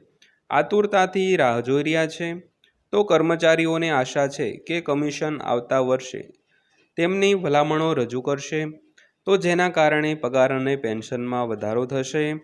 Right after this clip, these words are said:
દરમિયાન એવું કહેવામાં આવી રહ્યું છે કે સરકારી કર્મચારીઓના પગારમાં બમણાથી વધુનો વધારો થશે મિત્રો. તો મિત્રો, દેશના અને રાજ્યના એમ ટોટલ કરીને એક કરોડથી વધુ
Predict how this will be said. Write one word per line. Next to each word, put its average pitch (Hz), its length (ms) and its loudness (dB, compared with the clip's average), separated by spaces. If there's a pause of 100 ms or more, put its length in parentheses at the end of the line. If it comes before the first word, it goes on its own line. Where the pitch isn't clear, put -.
(440)
દરમિયાન 185 500 4
એવું 156 340 0
કહેવામાં 135 540 0
આવી 120 180 -2
રહ્યું 139 280 -2
છે 147 200 -6 (520)
કે 196 160 2
સરકારી 160 540 2
કર્મચારીઓના 127 920 -2
પગારમાં 113 600 -2
બમણાથી 170 720 0
વધુનો 123 520 -2
વધારો 104 480 -2
થશે 104 380 -6
મિત્રો. 98 680 -4 (520)
તો 165 100 -2
મિત્રો, 151 580 -2
દેશના 147 600 -4 (500)
અને 202 240 2
રાજ્યના 117 600 0
એમ 196 220 -4
ટોટલ 160 360 -4
કરીને 147 420 -2
એક 123 260 -4
કરોડથી 127 460 -2
વધુ 117 440 -6